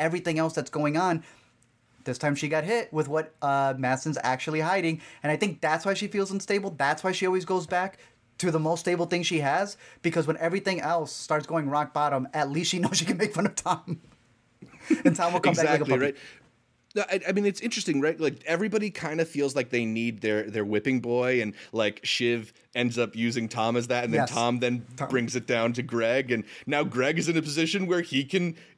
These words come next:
Speaker 2: you know, uh, whip around different Waystar Royco employees,
Speaker 1: Fire
Speaker 2: have
Speaker 1: Tom,
Speaker 2: a,
Speaker 1: Greg.
Speaker 2: a conference <laughs> call where he fires dozens of people at once.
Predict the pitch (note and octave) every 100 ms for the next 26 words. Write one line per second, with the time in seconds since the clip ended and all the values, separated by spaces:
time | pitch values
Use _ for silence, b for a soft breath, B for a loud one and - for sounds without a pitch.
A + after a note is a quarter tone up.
0 | _ C3+ C#3 C#3+ E3 - A#2 _ _ E3+
1 | _ _ C#3+ B2+ A#2 A#2+ B2 C#3+ C3+ C#3
2 | C3+ B2 C#3+ D3+ C3+ C3 C#3 D#3+ D#3 A3+
3 | G#3 C#3+ C3+ C3 B2+ - F#3+ F#3 - -
4 | D#3+ D3+ D3+ D#3+ D#3+ G3+ A3 A#3 G#3+ F3
5 | - - F#3+ G3+ A#3 G#3+ A3+ G3+ D#3 E3
6 | - F3 E3 F#3+ G3+ G3 E3 F3+ G3 G3
7 | F4+ - G#3+ G3 G3+ G3 G3+ C#4+ D#3 -
8 | -